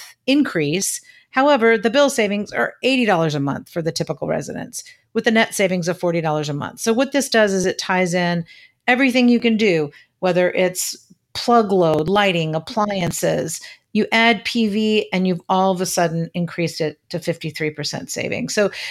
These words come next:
this is a really big deal, and it makes economic sense. It makes energy efficiency sense. And as it turns out, it makes C O two emission reduction sense.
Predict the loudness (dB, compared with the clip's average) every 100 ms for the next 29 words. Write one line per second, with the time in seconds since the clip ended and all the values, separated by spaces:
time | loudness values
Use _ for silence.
0 | -10 0 2 4 4 4 6 6 4 2
1 | 4 4 4 4 4 2 2 -4 -8 -4
2 | 0 2 2 0 0 2 2 0 -6 -4
3 | -2 -2 -2 -4 0 2 2 2 -2 -2
4 | -2 -2 -2 -2 -2 0 0 -2 -4 2
5 | 4 4 2 0 -2 -2 -4 -4 0 2
6 | 2 0 0 0 -2 -6 -4 -4 -2 -4
7 | -2 -2 -2 -2 -4 -4 -4 -4 -6 -10
8 | -12 -14 -16 -20